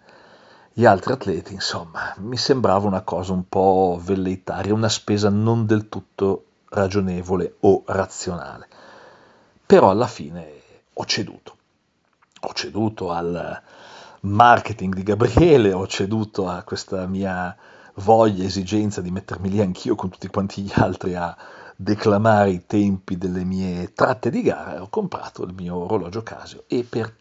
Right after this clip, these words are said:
tanti anni, per tanto tempo mi sono sempre chiesto: "Ma avrò fatto bene a comprarlo? Saranno state quarantacinquemila lire ben spese?"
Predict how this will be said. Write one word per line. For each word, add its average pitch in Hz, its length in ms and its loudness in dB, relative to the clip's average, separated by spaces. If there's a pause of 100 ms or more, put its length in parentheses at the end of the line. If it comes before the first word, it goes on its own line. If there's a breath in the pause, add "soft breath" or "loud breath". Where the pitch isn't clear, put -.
tanti 143 680 -4
anni, 82 360 -8
per - 300 -10
tanto 117 380 0
tempo 92 360 -4
mi 95 100 -6
sono 92 200 -6
sempre - 280 -8
chiesto: - 260 -12
"Ma 95 100 -6 (1160 loud breath)
avrò 120 240 2
fatto 117 340 -4
bene 98 220 0
a - 20 -2
comprarlo? 95 480 -4
Saranno 104 320 -2
state 104 280 -6
quarantacinquemila 101 880 -4
lire 98 280 -4
ben 101 400 0
spese?" 90 680 -4